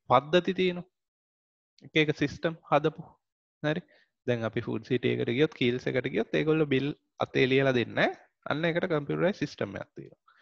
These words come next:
බැංකුවකට ගියොත් එතන පොත්වල ලියන්නේ නැහැ. එතන සිස්ටම් එකක් තියෙනවා. හරි. ඊට වගේ, ඒ වගේ ආයතන අරගත්තොත් එහෙම ගොඩාක් ආයතන වල සිස්ටම් ක-,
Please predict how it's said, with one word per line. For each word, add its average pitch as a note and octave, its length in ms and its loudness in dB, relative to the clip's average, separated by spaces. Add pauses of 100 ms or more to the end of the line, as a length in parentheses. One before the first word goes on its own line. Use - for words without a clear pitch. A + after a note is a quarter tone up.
(320)
බැංකුවකට C#3+ 640 0
ගියොත් G#3+ 400 -4 (580)
එතන E3 300 0 (680)
පොත්වල C#3+ 380 2 (320)
ලියන්නේ B2 300 0
නැහැ. E3 200 0 (220)
එතන - 240 0 (260)
සිස්ටම් A2 440 -4
එකක් G#2 240 -12
තියෙනවා. - 300 -12 (480)
හරි. E3 200 -2 (760)
ඊට C3+ 220 2
වගේ, D3 220 2
ඒ D#3 80 2
වගේ F#3+ 260 2 (840)
ආයතන C3 360 2
අරගත්තොත් C#3 480 -2
එහෙම A#3+ 180 2 (800)
ගොඩාක් C3 420 4
ආයතන C#3 340 0
වල C4 200 -2
සිස්ටම් C#3 360 0
ක-, - 180 -2